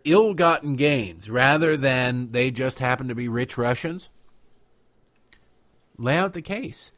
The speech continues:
How did these people get rich? We do have to maintain our sense of law, our, our legal system. We're supposed to. You can be all for it. Well, all right, you show me how they've stolen money or they're totally corrupt and blah.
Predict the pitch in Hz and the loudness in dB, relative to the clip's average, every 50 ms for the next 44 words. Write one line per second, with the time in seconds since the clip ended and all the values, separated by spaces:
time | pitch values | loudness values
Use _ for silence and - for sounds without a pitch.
0 | _ _ _ _ - - 135 139 151 180 196 185 190 175 165 160 170 170 175 165 | _ _ _ _ -6 -2 -2 0 0 0 -2 -2 -4 -6 -4 -6 -4 -4 -6 -8
1 | - - - 127 117 113 - 143 147 139 - _ - 120 107 - _ 135 156 214 | -12 -12 -10 -10 -10 -10 -10 -14 -16 -16 -14 _ -10 -10 -10 -10 _ -12 -12 -12
2 | 285 262 - - - - - - - - - - _ _ - 127 139 139 123 110 | -12 -12 -16 -18 -18 -18 -18 -20 -20 -20 -20 -20 _ _ -6 -4 -4 -4 -6 -8
3 | 98 - 151 196 220 240 240 202 139 156 160 180 185 - - - 139 120 120 139 | -6 -4 -2 -2 -2 -2 -2 -4 -4 -4 -4 -4 -6 -6 -8 -10 -8 -6 -4 -4
4 | 156 175 180 180 175 175 151 - - 147 156 160 156 139 123 113 110 110 117 131 | -4 -2 -4 -4 -4 -4 -6 -6 -6 -6 -4 -4 -4 -4 -4 -6 -6 -6 -8 -10
5 | 131 123 _ _ _ _ _ _ _ _ _ _ _ _ _ _ _ _ _ _ | -10 -14 _ _ _ _ _ _ _ _ _ _ _ _ _ _ _ _ _ _
6 | - 123 123 131 143 143 147 147 147 151 160 165 160 160 - _ _ _ _ - | -2 0 0 0 0 -2 -2 0 0 0 0 -2 -4 -6 -12 _ _ _ _ -18
7 | - - - - - - 156 143 143 147 143 - - - - 131 131 123 104 101 | -14 -10 -8 -8 -6 -4 -2 -2 -2 -2 -4 -6 -8 -8 -6 -6 -6 -4 -6 -8
8 | 113 117 135 143 - - - 127 117 110 95 117 - - 135 143 147 131 123 127 | -10 -8 -10 -10 -10 -8 -8 -6 -4 -4 -6 -8 -6 -4 -4 -4 -4 -4 -8 -8
9 | 139 156 214 226 202 185 156 127 107 - 131 123 - - 98 85 - - - - | -6 -6 -6 -6 -6 -6 -8 -8 -8 -10 -10 -10 -10 -12 -16 -18 -20 -20 -20 -20
10 | - _ _ 160 175 165 - 160 - 196 240 294 349 - - - - 143 185 214 | -20 _ _ -2 0 0 0 0 2 4 4 4 4 0 -4 -6 -2 -2 -2 -2
11 | - - _ _ _ _ _ _ _ _ _ _ _ _ _ _ _ _ _ _ | -4 -10 _ _ _ _ _ _ _ _ _ _ _ _ _ _ _ _ _ _
12 | _ _ _ _ _ _ _ _ _ _ _ - 160 190 - 220 185 202 220 226 | _ _ _ _ _ _ _ _ _ _ _ -6 -6 -4 -4 -4 -4 2 4 4
13 | 220 226 240 226 - 226 214 170 151 185 190 180 175 185 202 190 190 170 190 190 | 6 6 4 4 4 0 0 0 0 0 2 2 4 4 4 2 2 0 -2 -6
14 | - - - 190 196 196 196 196 185 165 170 170 170 170 170 160 147 - - - | -4 -2 0 0 0 0 0 0 2 2 2 2 2 2 0 0 0 -4 -4 -2
15 | - 156 160 170 175 165 156 160 160 160 165 160 156 143 135 131 123 127 127 120 | 2 2 4 4 2 2 2 2 2 2 2 2 2 2 0 0 0 -2 -4 -6
16 | - - 143 143 147 151 151 139 - - 135 127 135 143 139 - - 120 110 123 | -4 -2 -2 -2 0 -2 -4 -6 -8 -8 -2 2 2 2 2 0 -4 -10 -8 -8
17 | 123 | -8